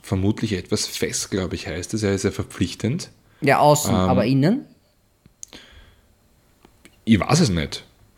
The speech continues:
Speaker 1: K-, keine Ahnung.
Speaker 2: Hm.
Speaker 1: Keine Ahnung. Ja, naja, auf jeden Fall, ich war, ich war sehr angetan von dem Auto. Ähm, jetzt, äh, muss man schon auch sagen, also damit man jetzt nicht nur über den Klee lobt, äh, du hast halt, äh, was du ja bei allen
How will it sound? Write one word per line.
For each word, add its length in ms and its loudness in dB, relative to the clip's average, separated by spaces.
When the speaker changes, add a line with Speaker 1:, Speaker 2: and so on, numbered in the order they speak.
Speaker 1:
K-, 120 -10
keine 320 0
Ahnung. 280 -2
Speaker 2:
Hm. 200 0
Speaker 1:
Keine 340 -4
Ahnung. 300 -6
Ja, 280 0
naja, 200 2
auf 80 0
jeden 120 4
Fall, 120 4
ich 100 2
war, 280 2
ich 120 0
war 120 4
sehr 180 0
angetan 420 0
von 120 -2
dem 100 -4
Auto. 380 -2
Ähm, 340 0
jetzt, 320 -4
äh, 60 0
muss 240 8
man 140 8
schon 240 4
auch 180 4
sagen, 400 2
also 180 4
damit 340 0
man 80 2
jetzt 160 -4
nicht 220 -2
nur 160 4
über 160 4
den 180 0
Klee 240 0
lobt, 460 -2
äh, 160 4
du 200 0
hast 200 -4
halt, 180 4
äh, 220 0
was 160 -2
du 80 2
ja 80 4
bei 180 -2
allen 540 -4